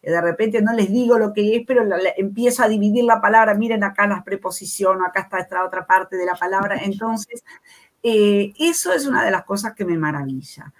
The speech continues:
Eh, me maravilla también cómo en el, en el relativamente corto tiempo que estoy aprendiendo griego, porque en definitiva para lo que es la historia de un idioma,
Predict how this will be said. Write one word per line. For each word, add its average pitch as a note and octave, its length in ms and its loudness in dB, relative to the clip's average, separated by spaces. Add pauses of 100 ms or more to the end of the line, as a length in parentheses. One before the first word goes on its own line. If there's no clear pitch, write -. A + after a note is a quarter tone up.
(680)
Eh, A3 200 4
me A3+ 160 0
maravilla A#3+ 500 4
también D4+ 500 2
cómo D#4 560 4
en G#3 180 0
el, F3 400 -4
en E3+ 160 -6
el D3+ 380 -6 (300)
relativamente A#3 800 0
corto G#3 540 2
tiempo F#3+ 840 -2 (420)
que D#3+ 460 0
estoy F#3+ 380 -2
aprendiendo F3 560 -2
griego, F#3+ 400 2
porque C#3+ 300 -8
en C#3 80 -2
definitiva D#3 680 -2
para E3 160 0
lo E3 140 -2
que F3 100 -4
es G3 80 0
la G#3 80 2
historia G3 380 0
de F3+ 60 -2
un F3 100 0
idioma, G3 720 2